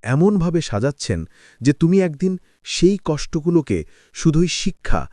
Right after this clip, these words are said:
এবং আশীর্বাদ হিসাবে স্মরণ করবে। বন্ধু, মনে রাখো, ধৈর্য ধরে থাকা মানে কেবল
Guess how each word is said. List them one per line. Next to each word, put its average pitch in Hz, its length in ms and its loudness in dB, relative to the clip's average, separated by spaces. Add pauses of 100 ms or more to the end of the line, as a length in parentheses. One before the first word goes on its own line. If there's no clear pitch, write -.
(200)
এবং 120 220 2 (100)
আশীর্বাদ 123 540 0
হিসাবে 101 340 -2
স্মরণ 120 360 -2
করবে। 67 340 -8 (1040)
বন্ধু, 104 400 0 (460)
মনে 117 220 4
রাখো, 87 340 -4 (600)
ধৈর্য 143 420 4
ধরে 151 200 0
থাকা 147 260 -4
মানে 135 200 0
কেবল 120 300 0